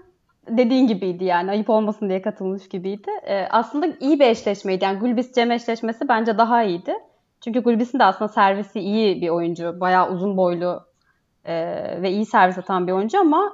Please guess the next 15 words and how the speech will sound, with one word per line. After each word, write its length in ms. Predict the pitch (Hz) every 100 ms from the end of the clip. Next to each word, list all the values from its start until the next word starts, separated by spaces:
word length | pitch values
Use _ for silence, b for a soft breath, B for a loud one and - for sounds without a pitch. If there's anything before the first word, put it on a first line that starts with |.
| -
e, 120 | 226
Cem'in 460 | 254 262 262 262 262
maçında 440 | 240 254 254 277
çok, 360 | 277 262 - _ _ _ _ -
e, 60 | 208 202 196 196 196 196
öyle 220 | 226 226
iyi 200 | 220 254
görünmedi 520 | 262 247 240 214 175 170
açıkçası. 720 | 175 - - 180 180 294 381 _ - - - - _ - - _ _ -
Cem 180 | 220 226
çok 220 | 226 196
daha 120 | 208
iyi 180 | 202 208
servis 420 | 208 202 190 190
atan, 440 | 185 180 180 180